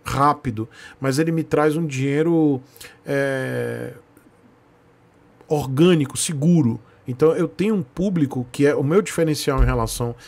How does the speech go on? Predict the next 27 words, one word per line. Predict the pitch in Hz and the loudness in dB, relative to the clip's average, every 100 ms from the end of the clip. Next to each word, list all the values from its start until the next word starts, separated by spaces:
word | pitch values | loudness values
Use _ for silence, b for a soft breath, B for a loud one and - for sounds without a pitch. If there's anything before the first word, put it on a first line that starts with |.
| B B B | B B B
a, | 127 123 120 - | -6 -4 -4 -10
a | - | -4
outros | 127 147 190 185 135 - | 2 4 4 2 -6 -4
criadores | 143 127 131 131 | -2 0 0 -2
de | - | -4
conteúdo | 127 127 139 147 | -8 -4 -2 -2
é | |
que | 151 | -4
eu | |
tenho | 143 147 151 156 | -6 -4 -4 -6
um | - | -6
engajamento | 143 143 151 135 131 131 127 | -4 0 0 0 -2 -2 -4
muito | 120 110 104 | -8 -8 -8
grande, | 104 104 101 | -8 -8 -10
o | 110 | -8
meu | 117 | -8
público | 117 151 147 143 | -4 -2 -2 -4
é | 123 | -6
fiel. | - 117 101 95 87 B B B B B | -4 -4 -2 -4 -8 B B B B B
Então | 104 127 | -8 -6
eu | 135 | -6
tenho | 131 147 151 | -4 -4 -2
um, | 151 147 131 | -4 -6 -8
um | |
público | 127 156 160 160 143 | -4 -2 -2 -6 -10
que | - 139 | -14 -12
consome | - 143 123 - 170 151 123 | -6 -4 -4 -2 0 0 -2